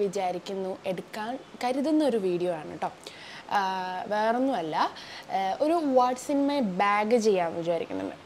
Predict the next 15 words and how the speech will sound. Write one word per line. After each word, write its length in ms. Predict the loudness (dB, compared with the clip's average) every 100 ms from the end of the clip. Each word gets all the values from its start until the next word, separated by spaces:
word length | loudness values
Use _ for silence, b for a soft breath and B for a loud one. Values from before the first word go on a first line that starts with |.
| -8 -2
അപ്പോൾ 200 | 4 4 2 -6 -2
ഞാനിപ്പോൾ 320 | 2 4 2 2
പുറത്തോട്ട് 360 | 2 2 -2 0 2
പോകാൻ 260 | 4 4 4
പോവാണ്. 360 | 2 2 0 -2 -2 B B B B 2
അപ്പോൾ 120 | 4 4
ഞാൻ 100 | 4 4
ഇതിൻ്റെ 240 | 4 4 4
ഉള്ളിൽ 280 | 4 4 2 0 2 4
എന്തൊക്കെ 560 | 6 6 6 6 6 2
ഐറ്റംസ് 360 | 2 -2 0 0
ആണ് 160 | 0 -2 -4 0
ഉള്ളതെന്ന് 480 | 2 2 0 -2 -4 -4 2
കാണിക്കാമെന്ന് 480 | 4 6 4 2 2
വിചാരിച്ചു. 340 | 0 0 -4